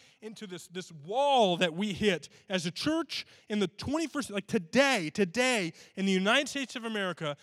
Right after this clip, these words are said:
I know the world doesn't revolve around the U S. I know that the U S really, it's debatable whether or not we're even around in Revelation. I, I know, I know, I know. It's not all about us, right?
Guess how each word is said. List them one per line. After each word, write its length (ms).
I 80
know 100
the 80
world 340
doesn't 200
revolve 420
around 300
the 80
U 260
S. 300
I 100
know 300
that 160
the 140
U 200
S 240
really, 320
it's 100
debatable 760
whether 280
or 20
not 200
we're 140
even 140
around 300
in 80
Revelation. 560
I, 200
I 80
know, 360
I 120
know, 420
I 120
know. 360
It's 140
not 160
all 320
about 260
us, 380
right? 260